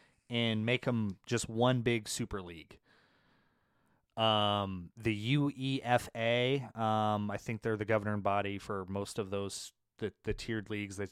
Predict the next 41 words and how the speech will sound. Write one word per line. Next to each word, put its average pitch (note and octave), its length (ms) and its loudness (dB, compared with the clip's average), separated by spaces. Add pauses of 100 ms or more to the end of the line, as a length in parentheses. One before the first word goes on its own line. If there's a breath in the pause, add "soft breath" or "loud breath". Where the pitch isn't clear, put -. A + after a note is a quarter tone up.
(120)
the - 80 -20
Champions G2+ 580 -6
League, G2 240 -6
Premier F#2+ 340 -4
League, F#2+ 220 -8
stuff - 280 -6
like F#2+ 160 -6
that. G2 320 -4
They B2 140 6
said B2+ 320 2
any C3 280 0
team C3 420 0
or A#2 80 0
player A#2 300 0
that A2 100 -2
participates A2+ 640 -4
in A#2 80 -2
this A2+ 220 -2 (360 loud breath)
will A2 120 -4
be A2 120 0
banned A2 360 0
for A2+ 160 -2
life, G#2+ 580 0 (320)
and G#2+ 120 -4
they G#2 100 2
won't G#2 180 -2
be G#2+ 80 -2
able G#2+ 140 0
to G2 60 -10
come A2 180 0
back G#2+ 300 4
to - 100 -16
the - 80 -20
Premier A2 320 -2
League, G#2+ 220 -4
Champions G#2 440 -6
League, G2+ 280 -6
that G2+ 120 -8
kind G#2+ 160 -6
of G#2 80 -6
stuff. G#2 380 -2